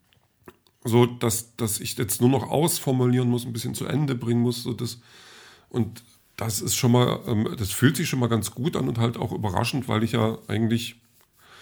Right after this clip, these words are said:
nicht das Gefühl hatte, ich wäre anwesend. Aber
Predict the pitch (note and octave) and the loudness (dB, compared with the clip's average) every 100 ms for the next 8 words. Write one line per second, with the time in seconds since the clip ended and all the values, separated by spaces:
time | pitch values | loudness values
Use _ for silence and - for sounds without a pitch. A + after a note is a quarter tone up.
0 | - - - A2+ C3 - - - A#2 A#2+ | -20 -4 0 2 0 -2 0 4 6 6
1 | B2 - - G#2 G2+ A2 A2+ - - - | 0 -4 -2 0 2 2 0 -8 -20 -8
2 | - F3 C#3+ F#2+ F2+ - - - - - | -2 2 2 2 -2 -8 -20 -20 -20 -20
3 | _ - - A2 G2+ | _ -8 0 2 2